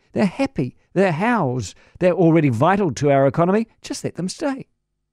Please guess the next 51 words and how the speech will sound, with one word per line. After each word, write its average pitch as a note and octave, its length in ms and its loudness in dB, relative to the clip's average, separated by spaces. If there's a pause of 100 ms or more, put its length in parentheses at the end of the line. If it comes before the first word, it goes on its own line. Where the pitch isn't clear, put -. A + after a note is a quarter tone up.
(640)
Uh, C#3 40 -6
Anne E3+ 380 2
Solomon's D#3+ 440 2
case D3+ 240 0
was C#3+ 120 -2
in D#3 80 0
the D#3+ 80 0
paper G#3 220 0
yesterday. B2+ 480 0 (220)
If D3+ 120 0
I C#4 120 4
was A3 120 2
Immigration E3 480 2
Minister D#3 280 0
Chris E3+ 200 -2
Fa'afoi, C#3 540 -2 (220)
I - 40 -4
would A3 140 2
have D#3 60 -2
come F#3 160 0
into C#3 160 -4
the C#3+ 100 -2
office E3+ 240 -2
today C#3+ 260 -2
and D3 120 -2
said, D3 160 -4 (160)
"Did - 160 -8
you C#4+ 160 0
read E3 240 2
that? F#3 260 0 (560)
For - 80 -12
goodness F#3+ 280 -2
sake, C#3 180 0
get A3+ 160 -2
that G3+ 160 0
woman F3 200 2
a D3+ 60 4
visa F#3 320 0
and E3 80 0
get F3 160 0
it D3 80 -6
now." D3 380 -2 (680)
In C3 80 -6
fact, D3 360 0
I'm F#3+ 100 2
gonna G3 140 2
go B2 160 2
further. E3+ 340 2
I G3 220 0
would A3+ 200 -6
probably, E3 520 -2